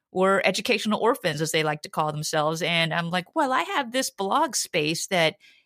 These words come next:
you can publish to the public, and we can take shared credit and shared wins from these efforts." And, and, uh, and, and over time, this started forming a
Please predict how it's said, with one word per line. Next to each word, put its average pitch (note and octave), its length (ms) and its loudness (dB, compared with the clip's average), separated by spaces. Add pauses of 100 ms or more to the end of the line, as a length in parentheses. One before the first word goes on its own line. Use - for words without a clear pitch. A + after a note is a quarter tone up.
(180)
you C#4+ 240 2
can C#4 180 0
publish A#3+ 400 0
to B3 100 0
the G3+ 100 -2
public, F#3+ 520 -2
and F3+ 340 0
we A3 140 -4
can G#3 460 0
take G3 420 -4
shared G3 380 0
credit G3 360 0 (300)
and E3+ 320 0
shared G#3 340 2
wins F#3+ 580 0 (260)
from F#3+ 160 -2
these F3 180 -4
efforts." F#3 460 2
And, F#3 180 -4
and, E3+ 320 -4
uh, E3 320 -2
and, F#3+ 160 0
and - 300 -2 (360)
over G#3 200 2
time, G#3+ 580 2 (360)
this G3 120 -2
started G#3 260 2
forming G#3 640 0 (100)
a D#3+ 300 0